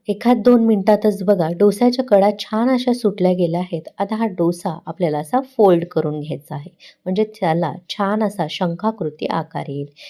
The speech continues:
इथे बघू शकता डोस्याचा रंग किती सुंदर आला आहे. अगदी चारी बाजूने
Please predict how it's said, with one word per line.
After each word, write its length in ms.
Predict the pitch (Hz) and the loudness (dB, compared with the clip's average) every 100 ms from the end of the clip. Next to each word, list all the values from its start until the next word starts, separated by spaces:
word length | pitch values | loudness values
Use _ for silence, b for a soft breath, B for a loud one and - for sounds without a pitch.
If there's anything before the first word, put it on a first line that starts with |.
| B | B
इथे 120 | 190 214 | 0 2
बघू 300 | 175 175 226 | 2 2 0
शकता 360 | 254 247 208 185 | 0 -2 -6 -4
डोस्याचा 420 | 190 202 254 254 | -4 -2 -2 0
रंग 320 | 240 196 220 262 269 | -2 0 0 0 0
किती 200 | 254 247 | -4 -2
सुंदर 400 | 240 214 208 202 | 0 2 2 2
आला 200 | 190 190 | 0 -2
आहे. 260 | 190 180 170 B B | -2 -6 -8 B B
अगदी 340 | 180 156 156 190 185 | -8 -4 -4 -4 -2
चारी 320 | 185 165 185 | -2 0 -2
बाजूने 540 | 185 170 170 175 151 | -2 -4 -4 -6 -6